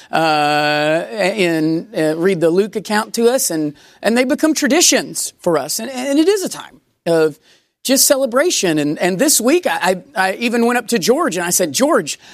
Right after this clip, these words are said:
I've, I've got some exciting news for you. Wednesday is Christmas."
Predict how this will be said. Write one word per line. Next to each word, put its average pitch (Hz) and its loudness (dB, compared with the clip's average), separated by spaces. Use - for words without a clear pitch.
I've, 143 -8
I've 135 -6
got 175 0
some 165 -2
exciting 185 0
news 214 0
for 165 -2
you. 147 0
Wednesday 147 0
is 143 0
Christmas." - -8